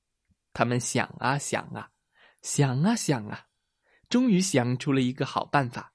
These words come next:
带船长去蓝眼睛幽灵号上探险。胆小船长说：“嗯，哎呦呦，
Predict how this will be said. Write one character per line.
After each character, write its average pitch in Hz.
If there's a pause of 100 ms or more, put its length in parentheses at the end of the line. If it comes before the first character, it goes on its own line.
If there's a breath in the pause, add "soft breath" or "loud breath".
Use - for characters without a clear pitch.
(2000)
带 185
船 139
长 160 (260 soft breath)
去 160
蓝 131
眼 170
睛 131
幽 208
灵 135
号 170
上 143
探 190
险。 - (2250)
胆 127
小 110
船 123
长 117
说 131 (760 loud breath)
：“嗯， 160 (200)
哎 170
呦 143
呦， 127